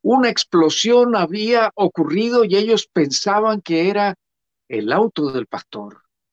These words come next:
Pensaban que tanto él como su carro habían sido destruidos. Ellos empezaron a preguntarse, "¿Quién será el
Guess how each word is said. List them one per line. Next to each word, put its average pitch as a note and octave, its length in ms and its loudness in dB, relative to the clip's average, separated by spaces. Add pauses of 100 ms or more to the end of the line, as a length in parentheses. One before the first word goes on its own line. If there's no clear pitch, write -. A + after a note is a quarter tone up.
(400)
Pensaban B3 580 0
que F#3 220 0 (100)
tanto G#3 500 -2
él B3 280 0 (640)
como C#3 280 -4
su D3 180 -6
carro C#3+ 580 -6 (520)
habían D3 420 -2
sido C3+ 480 -4
destruidos. G#2+ 1160 -12 (1600)
Ellos B2+ 640 -2 (500)
empezaron C3+ 640 -4
a C3+ 60 -6
preguntarse, A2+ 840 -8 (1000)
"¿Quién F3 360 0
será G#2+ 640 -2 (920)
el A2+ 280 -4